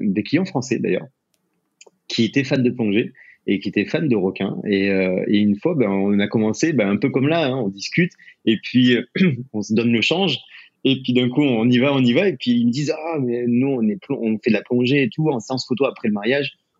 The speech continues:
on aimerait, euh, faire une, pourquoi pas une séance photo sous l'eau. » Et je dis, « Ben ok, pas de souci, avec plaisir. » Et puis je leur dis, euh, « Ouais, mais, euh,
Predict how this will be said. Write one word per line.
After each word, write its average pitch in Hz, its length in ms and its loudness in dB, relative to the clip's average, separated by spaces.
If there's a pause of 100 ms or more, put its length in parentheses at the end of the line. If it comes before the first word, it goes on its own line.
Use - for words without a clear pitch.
on 110 160 2
aimerait, 117 600 2
euh, - 20 2
faire 117 160 -4
une, 113 380 2
pourquoi 117 260 -2
pas 127 100 0
une 123 80 2
séance 117 220 -4
photo 110 180 0
sous 107 200 -4
l'eau. » 156 240 2 (600)
Et 104 180 2
je 101 60 -2
dis, « 110 140 2
Ben 107 160 0
ok, 95 280 0
pas 95 80 -2
de 92 60 -6
souci, - 380 -2
avec 101 340 0
plaisir. » 120 280 2
Et 147 40 -2
puis 110 140 0
je 95 40 -2
leur 101 140 0
dis, 131 320 2
euh, « 82 600 -4 (420)
Ouais, 160 380 0
mais, 98 280 0
euh, 95 180 -4